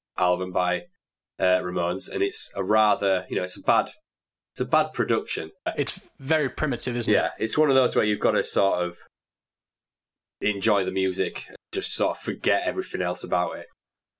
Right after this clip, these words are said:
Speaker 2: I tell you something, I, I mean, I was gonna give you that first one to listen to, but I wanted you to kind of experience the Ramones at their peak, if you
Speaker 1: Yeah,
Speaker 2: know what I
Speaker 1: yeah.
Speaker 2: mean. Uh, like, I figure that first one, it captures who the Ramones are, but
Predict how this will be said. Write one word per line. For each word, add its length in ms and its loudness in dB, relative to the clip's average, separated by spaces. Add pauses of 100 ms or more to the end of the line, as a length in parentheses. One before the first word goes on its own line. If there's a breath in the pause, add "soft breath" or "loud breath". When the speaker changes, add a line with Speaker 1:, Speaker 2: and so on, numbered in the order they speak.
(160)
Speaker 2:
I 40 -6
tell 180 0
you 100 0
something, 340 0
I, 140 0
I 40 0
mean, 140 0
I 60 2
was 140 0
gonna 200 0
give 260 -2
you 80 0
that 200 -4
first 220 -2
one 120 -2
to 120 -4
listen 280 0
to, 280 -8 (420 loud breath)
but 140 0
I 60 2
wanted 680 -2 (840 loud breath)
you 180 -4
to 220 -2
kind 160 -2
of 60 -2
experience 420 -2
the 100 -4
Ramones 480 0
at 100 -4
their 120 -2
peak, 400 -4
if 80 -4
you 60 2
Speaker 1:
Yeah, 80 4
Speaker 2:
know 60 0
what 100 0
I 40 0
Speaker 1:
yeah. 60 0
Speaker 2:
mean. 360 -2
Uh, 100 0
like, 160 0
I 160 0
figure 340 -2
that 260 -2
first 380 -2
one, 260 -2 (180 loud breath)
it 160 -4
captures 480 -2
who 200 0
the 80 2
Ramones 400 0
are, 340 -2 (520 loud breath)
but 320 0